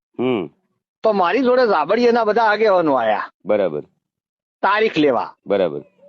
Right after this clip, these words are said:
Speaker 2: કે ભાઈ મા-, અમારે તમારું સન્માન કરવું છે ને અમારે બેતાળીમાં આપવું છે.
Speaker 1: બરાબર.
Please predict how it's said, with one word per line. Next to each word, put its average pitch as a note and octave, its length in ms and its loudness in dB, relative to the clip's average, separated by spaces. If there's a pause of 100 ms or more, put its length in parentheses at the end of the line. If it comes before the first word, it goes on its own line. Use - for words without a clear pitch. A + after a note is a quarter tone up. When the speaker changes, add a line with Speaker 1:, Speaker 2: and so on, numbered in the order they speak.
(100)
Speaker 2:
કે G3+ 100 0
ભાઈ G#3+ 160 -2
મા-, F3+ 420 0
અમારે F#3+ 320 0
તમારું F#3+ 360 0
સન્માન F3+ 460 -2
કરવું G#3 300 2
છે G3 100 -2
ને E3 60 -4
અમારે F3 260 0
બેતાળીમાં D#3 640 0
આપવું A3 400 -2
છે. - 200 -14 (200)
Speaker 1:
બરાબર. F#2 320 0